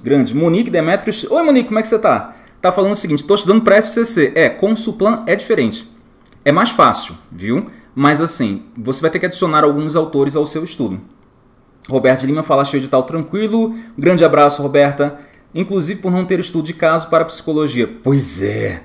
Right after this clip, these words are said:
ainda bem que não caiu estudo de caso. Não sei, eu gosto, viu, do estudo de caso.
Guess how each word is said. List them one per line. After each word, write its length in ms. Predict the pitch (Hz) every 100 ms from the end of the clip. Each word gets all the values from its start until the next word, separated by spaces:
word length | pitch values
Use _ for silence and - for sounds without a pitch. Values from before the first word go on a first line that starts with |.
| -
ainda 380 | 98 131 139 131
bem 180 | 120 127
que 120 | 123
não 80 | 120
caiu 160 | 113
estudo 180 | 110 117
de 80 | 104
caso. 380 | 110 101 92 - 151
Não 120 | 254
sei, 180 | 202 196
eu 60 |
gosto, 280 | 160 143 -
viu, 100 | 123
do 60 | 135
estudo 180 | 120
de 80 | 113
caso. 360 | - 139 165